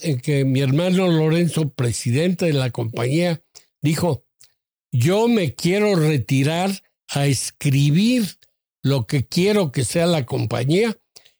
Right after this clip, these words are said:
y te dejo la dirección general". Entonces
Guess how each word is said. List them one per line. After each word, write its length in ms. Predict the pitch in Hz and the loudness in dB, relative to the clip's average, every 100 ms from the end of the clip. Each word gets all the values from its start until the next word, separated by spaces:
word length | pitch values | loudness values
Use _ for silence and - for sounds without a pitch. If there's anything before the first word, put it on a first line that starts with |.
| - | -4
y 140 | 123 | -2
te 200 | - 139 | 0 0
dejo 320 | 139 180 202 | 0 0 0
la 160 | 175 139 | 2 2
dirección 720 | 117 120 117 98 - 160 165 | 2 2 0 -2 -2 0 0
general". 680 | - 143 127 117 107 92 - _ _ _ _ _ _ _ _ | -2 -4 -4 -2 -4 -6 -10 _ _ _ _ _ _ _ _
Entonces 460 | 160 170 180 165 | -2 0 0 -2